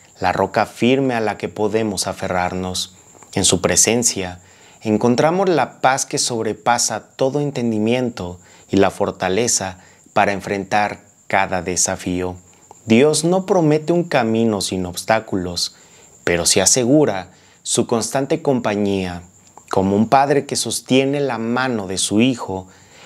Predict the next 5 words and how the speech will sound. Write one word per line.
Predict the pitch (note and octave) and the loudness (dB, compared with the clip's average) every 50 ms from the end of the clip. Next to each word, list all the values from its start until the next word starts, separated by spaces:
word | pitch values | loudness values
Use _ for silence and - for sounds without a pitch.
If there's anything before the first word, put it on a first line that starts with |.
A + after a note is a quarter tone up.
| - - | -2 2
Él | - F3+ F#3 | 2 2 4
camina | G3 G#3 G3 G3+ G3 G3 F#3+ F#3 | 4 2 4 4 4 4 2 2
con | - D#3+ C3+ | 0 0 0
nosotros, | B2+ A#2+ - - - C#3 D#3 D#3 D#3 B2+ A2 G2+ F#2+ F2+ - - - - _ _ _ | 0 -2 -2 0 2 2 2 2 -2 -4 -4 -4 -6 -6 -10 -12 -12 -16 _ _ _
guiándonos | - F#2+ F2+ F#2 F#2 F#2+ G#2+ G#2+ G2+ G#2 G#2 G#2+ G#2 G#2 - - | -6 -2 0 0 2 2 0 0 -2 -2 -2 -2 -2 -2 -2 -4